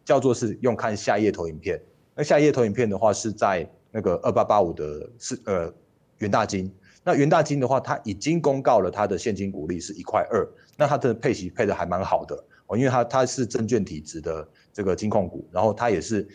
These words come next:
就是现在目前看起来的话，它的那个各个，就是各个，呃，部门都还蛮，蛮稳健获利的，包含了银行也，也，也有，然后那个证券它本业嘛，然后甚至它也并了保险，哦，所以它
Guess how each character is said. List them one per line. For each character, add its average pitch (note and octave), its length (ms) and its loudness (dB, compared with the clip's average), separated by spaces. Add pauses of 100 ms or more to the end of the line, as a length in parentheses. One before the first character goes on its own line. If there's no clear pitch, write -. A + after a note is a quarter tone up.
(120)
就 - 80 -6
是 A#2 140 -2
现 A2+ 120 0
在 B2+ 40 4
目 B2 100 2
前 G2 140 -2
看 A2 140 0
起 F2+ 100 -4
来 D#2+ 60 -2
的 E2 60 -6
话， G2+ 120 0
它 G2+ 120 0
的 E2+ 340 -2
那 G2+ 100 -6
个 F2+ 80 -4
各 - 180 0
个， E2 380 -2 (100)
就 D3 100 -6
是 - 80 -8
各 D#3+ 280 2
个， G2 360 4 (300)
呃， F#2 240 0
部 D3 180 2
门 F#2 160 2
都 A2+ 140 2
还 - 100 0
蛮， F2+ 320 -2
蛮 G#2 160 -2
稳 F2+ 140 0
健 G#2 160 -2
获 G#2 160 2
利 F#2 140 0
的， - 100 -10
包 G#2+ 160 2
含 F#2+ 140 -2
了 F2 80 -2
银 F#2+ 180 -6
行 F2 160 -8
也， E2+ 140 -2
也， F2+ 200 -2 (120)
也 G2+ 100 0
有， G2+ 200 2
然 E2+ 100 -2
后 - 280 0
那 A#2 120 -8
个 G#2 40 -4
证 A2+ 160 2
券 G#2+ 120 0
它 G#2+ 100 0
本 F2 220 0
业 F#2 160 2
嘛， D#2 120 -6 (280)
然 A2 100 2
后 - 20 4
甚 B2+ 140 2
至 A#2+ 80 0
它 A#2+ 60 2
也 F2+ 80 2
并 G#2+ 240 2
了 E2 180 2
保 E2+ 220 2
险， E2 200 -4 (220)
哦， - 80 -8
所 D#3+ 80 4
以 C3+ 60 4
它 C#3 180 2